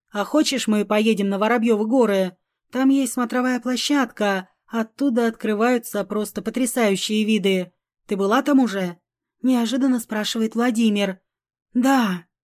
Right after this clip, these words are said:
выдыхаю я и с диким восторгом смотрю на него, отчего моё сердце замирает. Его волосы так разлетаются на ветру,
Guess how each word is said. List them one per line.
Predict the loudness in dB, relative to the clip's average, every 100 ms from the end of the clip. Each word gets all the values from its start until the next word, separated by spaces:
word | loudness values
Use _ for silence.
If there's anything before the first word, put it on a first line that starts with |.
| _
выдыхаю | -2 0 2 0 0 2
я | 4 4 4
и | 4 2 -2 _ -8
с | -4
диким | -2 -2 -2 -2
восторгом | -2 -6 -4 -2 0 0
смотрю | 0 0 -2 2 6
на | 6
него, | 6 4 2 0 -4 _ _
отчего | -8 -4 -2 0 2
моё | 2 0
сердце | -2 -4 -4
замирает. | -2 2 4 2 0 -2 -6 _ _ _
Его | -2 0 0
волосы | 0 0 0 -4
так | -4 -4 -2
разлетаются | -4 -4 -4 -2 -2 -4 -4
на | -2
ветру, | -2 0 2 2